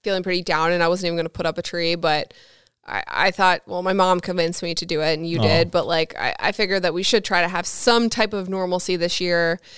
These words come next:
Speaker 2: Also, we don't have any kids.
Speaker 1: Yeah.
Speaker 2: I feel like if we had kids, it'd be, like, all out.
Speaker 1: Yeah. And maybe it will change when we have kids.
Speaker 2: Maybe.
Speaker 1: Yeah. I mean, I like it. I like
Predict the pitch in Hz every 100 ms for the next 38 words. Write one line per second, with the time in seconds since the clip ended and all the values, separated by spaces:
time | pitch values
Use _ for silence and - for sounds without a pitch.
0 | - 147 175 202 170 - 117 101 101 -
1 | - 254 285 240 208 202 _ _ _ _
2 | - 156 160 156 139 107 135 120 117 110
3 | 101 101 113 113 104 101 143 196 _ _
4 | _ 208 196 120 202 - _ _ _ _
5 | _ 262 320 403 320 302 262 262 233 180
6 | 170 - - - - 180 - - _ -
7 | 117 95 110 - - - - - - 480
8 | 466 440 403 370 320 247 233 269 262 269
9 | -